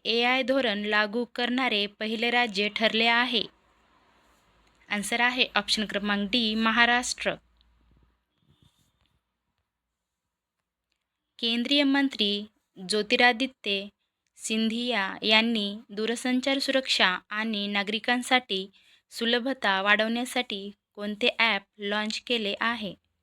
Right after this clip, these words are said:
आन्सर आहे ऑप्शन क्रमांक बी, संचार साथी मोबाईल ॲप. ऊर्जा कार्यक्षम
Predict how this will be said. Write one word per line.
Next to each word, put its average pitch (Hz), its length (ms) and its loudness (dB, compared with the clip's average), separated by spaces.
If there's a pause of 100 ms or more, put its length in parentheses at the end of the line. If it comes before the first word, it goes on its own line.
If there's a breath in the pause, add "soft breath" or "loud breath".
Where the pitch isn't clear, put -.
(1040)
आन्सर 202 360 -4
आहे 226 340 2
ऑप्शन 196 320 -4
क्रमांक 190 460 -4
बी, 214 320 2
संचार 208 520 0
साथी 233 460 -4
मोबाईल 202 560 -2 (120)
ॲप. 208 200 -2 (4000)
ऊर्जा 214 340 2
कार्यक्षम 254 760 4